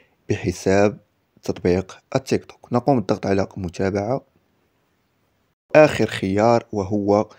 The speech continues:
يعني مزامنة أصدقاء تويتر، نقوم بالضغط عليه،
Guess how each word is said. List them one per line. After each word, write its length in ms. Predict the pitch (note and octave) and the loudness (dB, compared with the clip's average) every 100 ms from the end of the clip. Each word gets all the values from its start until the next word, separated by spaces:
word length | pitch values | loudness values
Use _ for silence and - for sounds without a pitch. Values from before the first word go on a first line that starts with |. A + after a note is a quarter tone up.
| _ _ - | _ _ -8
يعني 460 | F#2+ F2 G2+ G2+ - | -4 -2 -2 -4 -6
مزامنة 680 | G2+ F#2 G2 G#2+ G2 F2+ G2+ - - | -8 -4 0 0 0 -2 -4 -6 -8
أصدقاء 560 | A#2 A2 A#2+ - G2 G2+ | -6 -6 -8 -2 0 -2
تويتر، 440 | - - G2+ - | -4 -6 -6 -6
نقوم 280 | G2 F#2+ G2+ | -8 -4 -6
بالضغط 260 | F#2 - - | -6 -10 -8
عليه، 380 | E2 F#2+ C3 | -4 0 0